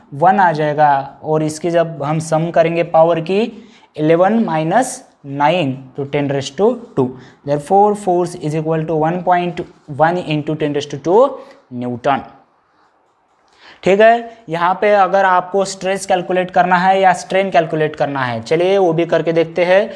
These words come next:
स्ट्रेस या स्ट्रेन कैलकुलेट अगर करना है, पहले स्ट्रेस कैलकुलेट करने के लिए हम stress is equal to क्या करते हैं? स्ट्रेस को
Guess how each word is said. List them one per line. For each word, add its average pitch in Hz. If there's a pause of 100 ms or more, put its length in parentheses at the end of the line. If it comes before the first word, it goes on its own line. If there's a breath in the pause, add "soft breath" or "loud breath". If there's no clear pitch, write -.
(120 loud breath)
स्ट्रेस 208
या 208
स्ट्रेन 190
कैलकुलेट 175
अगर 160
करना 160
है, 185 (380 loud breath)
पहले 170
स्ट्रेस 202
कैलकुलेट 175
करने 160
के 160
लिए 170
हम 180
stress 175
is 165
equal 170
to 165
क्या 175
करते 170
हैं? 143 (800)
स्ट्रेस 170
को 190